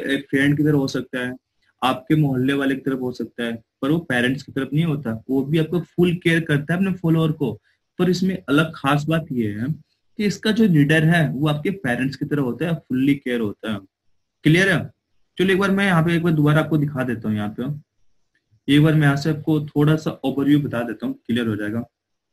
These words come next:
ऑटो क्रेडिट, आप दूर मत जाओ, अपने ऊपर लो। आपको याद कैसे करना है, अपने ऊपर लो। आप जब छोटे थे, जब आप पाँच साल के थे, छह साल के थे, तो आपने मम्मी पापा से बोल दिया कि "मम्मी,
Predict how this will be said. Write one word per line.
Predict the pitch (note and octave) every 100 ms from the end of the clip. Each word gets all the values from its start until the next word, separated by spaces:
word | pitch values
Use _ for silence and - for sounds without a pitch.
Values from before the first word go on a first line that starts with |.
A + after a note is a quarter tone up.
| _ _ _ C3+
ऑटो | C3+ D3
क्रेडिट, | C3+ C3+ D3 - _ _ _ _ -
आप | D3+ F3 D#3+
दूर | E3+
मत | D#3+ C3+
जाओ, | A#2 A2
अपने | - D3 D3+ F3+
ऊपर | E3+ D3 D3
लो। | G#2+ G2 - _ _ -
आपको | C3 - E3
याद | D#3 D3+ D3+
कैसे | D3 D#3+
करना | C#3 A2 C3
है, | -
अपने | D3 F3
ऊपर | E3 D3 C3+
लो। | A#2 A2 _ C3
आप | D3 D3
जब | D#3 D3+
छोटे | - - A#2 B2+
थे, | B2 B2 B2 _ _ _ A#2
जब | C3+ C#3+
आप | C#3+
पाँच | B2+ C3+ C3+
साल | C3
के | C3
थे, | B2 C3
छह | - B2+
साल | B2 B2
के | A#2+
थे, | A#2+ B2+ _ _ -
तो |
आपने | D3 D3 D3+
मम्मी | C#3+ C3+ C#3+
पापा | C#3 C3+
से | C#3+ C3+
बोल | B2 A#2
दिया | C#3+
कि | D#3+
"मम्मी, | C3+ B2+ E3